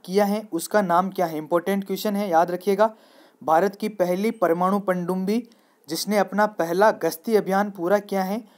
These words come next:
उसका नाम है आईएनएस अरिहंत। आईएनएस अरिहंत नाम है भारत की पहली परमाणु पनडुब्बी का, जिसने अपना पहला गश्ती अभियान पूरा किया है।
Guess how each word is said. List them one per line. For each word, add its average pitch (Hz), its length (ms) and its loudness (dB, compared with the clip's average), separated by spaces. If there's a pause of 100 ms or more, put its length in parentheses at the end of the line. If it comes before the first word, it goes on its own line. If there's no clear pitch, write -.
(180)
उसका 202 300 0
नाम 196 280 4
है 214 240 0
आईएनएस 196 640 2
अरिहंत। 180 580 0 (760)
आईएनएस 190 720 2 (140)
अरिहंत 202 400 0
नाम 202 300 4
है 214 220 -4 (260)
भारत 180 280 2
की 208 80 -4
पहली 170 320 0
परमाणु 190 380 2
पनडुब्बी 190 500 0
का, 220 220 4 (420)
जिसने 185 240 -2
अपना 190 240 0
पहला 190 360 2
गश्ती 156 400 -2
अभियान 170 420 2 (340)
पूरा 180 260 4 (160)
किया 175 220 2
है। 135 260 -4